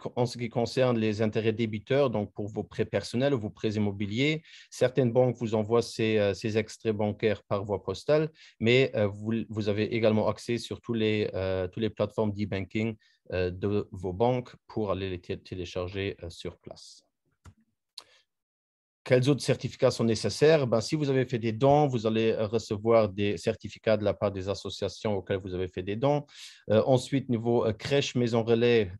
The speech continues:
euh, pour vos enfants, euh, vous allez recevoir des, euh, certificats sur papier, euh, de leur part.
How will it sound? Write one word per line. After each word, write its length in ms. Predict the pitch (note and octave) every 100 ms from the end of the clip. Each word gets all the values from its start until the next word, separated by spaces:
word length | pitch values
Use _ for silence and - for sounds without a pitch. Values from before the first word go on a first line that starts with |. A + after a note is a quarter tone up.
| G#2+
euh, 80 |
pour 240 | F#2+ C3 A2+
vos 180 | A#2 G#2+
enfants, 580 | G#2 - B2+ C3 C3 -
euh, 80 | G2
vous 180 | G#2+
allez 140 | G#2 G2+
recevoir 420 | G#2 - G2+ G2+
des, 420 | F#2+ G2+ G2 - -
euh, 220 | F#2 F#2
certificats 500 | F2+ G#2 - F#2 G#2
sur 200 | F#2+ G2
papier, 580 | - F#2+ - G#2+ G#2 - _ _ _ _ -
euh, 280 | F#2 F2+ F2
de 160 | F2 F#2
leur 220 | F#2+ -
part. 400 | C3+ C#3 C#3